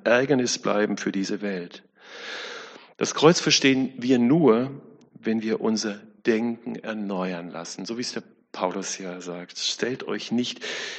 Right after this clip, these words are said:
ja, dem Denkschema dieser Welt gleich, sondern erneuert euren Verstand, damit ihr in der Lage seid, die Wahrheit Gottes zu begreifen. Das ist der Kern des Evangeliums.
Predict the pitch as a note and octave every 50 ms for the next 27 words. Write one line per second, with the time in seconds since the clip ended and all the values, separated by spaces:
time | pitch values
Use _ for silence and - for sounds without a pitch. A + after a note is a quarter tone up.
0 | - - - - _ _ - _ _ - - - G#2 A2 G#2+ - - - B2+ A#2+
1 | A#2+ G#2 G#2+ C#3 E3+ G3+ F#3 - - - D#3+ D#3 D3 D3 C3+ C3+ C3+ C3+ C#3 B2+
2 | C3+ A#2 A#2 A#2 B2 C#3 C3+ - - G2 E2 D#2 D2+ D#2 - - - - - -
3 | _ _ _ _ _ _ - - A2+ G#2 G2+ F#2+ - - G#2+ G2 F#2+ G2 G2+ A2+
4 | B2 C3 A#2+ G#2 F#2 E2+ - - - - - - _ _ _ _ _ - F#2+ F2+
5 | F#2 F#2+ F#2 - - G2+ F#2+ - - - - F#2+ F2+ F2 F2 E2+ - - - -
6 | - F2 F#2+ G2+ F#2+ F#2 - - F#2 F#2 F2 F2 F2+ G#2 A2+ A#2 A#2 G#2+ G2 G#2
7 | G2 G2 F#2+ F#2 - - - - - - - - _ _ - G2+ E2 F2+ F#2 -
8 | F#2+ F#2+ - - F2 F2 - F2+ - - - - - G2 - - F#2+ F2+ F2 F2
9 | F2 - - - - _ _ _ _ _ _ _ _ _ _ _ _ _ - -
10 | - - - - - - - - - - - - - - - - - - _ _
11 | _ _ _ _ _ _ _ _ _ _ _ _ - A2+ - - - C3 B2+ -
12 | - B2+ B2 A#2+ A#2 A#2 A2+ A2+ - - - _ - - - - B2+ - B2+ A#2+
13 | G#2+ G2+ F#2+ F2+ F2 E2 E2 E2+ D#2+ - - - -